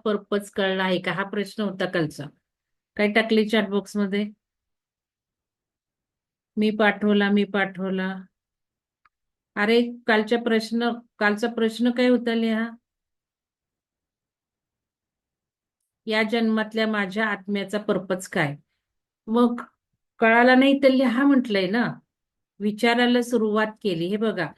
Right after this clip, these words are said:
तुम्ही आता खूप मोठं शिकताय. Imagination is everything. आपण हे काय करतोय? Imagination is everything.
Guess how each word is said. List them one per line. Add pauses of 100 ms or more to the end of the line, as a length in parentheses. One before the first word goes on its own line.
(340)
तुम्ही
आता (100)
खूप
मोठं
शिकताय. (480)
Imagination
is
everything.
आपण
हे
काय
करतोय? (1040)
Imagination
is
everything.